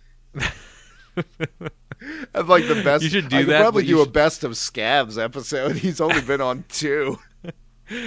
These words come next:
Speaker 1: You should do a best of me, but have it just be, like, thirty solid minutes of that "Oh no" looped.
Speaker 2: <laughs> Oh no. Oh no.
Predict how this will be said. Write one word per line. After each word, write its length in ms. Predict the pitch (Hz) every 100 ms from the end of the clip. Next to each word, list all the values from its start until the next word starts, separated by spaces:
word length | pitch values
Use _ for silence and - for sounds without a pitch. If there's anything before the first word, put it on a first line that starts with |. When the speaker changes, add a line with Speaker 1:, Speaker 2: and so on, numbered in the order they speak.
| 214 202 -
Speaker 1:
You 160 | 147
should 180 | 151 151
do 140 | 139
a 40 | 139
best 340 | 117 117 -
of 100 | 117
me, 200 | 110 113
but 160 | 120 113
have 160 | 120 120
it 80 | -
just 240 | 117 -
be, 100 | 120
like, 180 | 107 98
thirty 360 | - 113 117
solid 400 | 113 113 107 104
minutes 340 | 101 104 110 -
of 140 | 107
that 200 | 104 101 -
"Oh 240 | 110 110
no" 320 | 107 104 107
looped. 500 | 98 98 107 95 - - _ _ -
Speaker 2:
<laughs> 400 | - 175 - -
Oh 460 | 131 135 147 156
no. 480 | 151 170 180 156 - 120 - _ - 160
Oh 680 | 120 123 139 156 165 170 175
no. 380 | 175 202 190